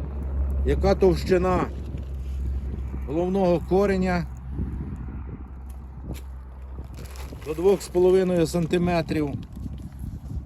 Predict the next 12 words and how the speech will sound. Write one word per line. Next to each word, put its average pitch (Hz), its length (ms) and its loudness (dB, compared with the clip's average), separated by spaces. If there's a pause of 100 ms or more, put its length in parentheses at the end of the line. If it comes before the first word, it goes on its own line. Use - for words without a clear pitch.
(120)
Цей 196 300 6
гібрид 196 380 6 (480)
також 180 420 4
має 185 320 6
хорошу 180 500 6
здатність 151 480 4
для 165 160 6
гілкування, 175 760 6 (760)
де 180 160 10
закладені 165 840 8 (540)
вже 160 200 8
бічні 160 600 4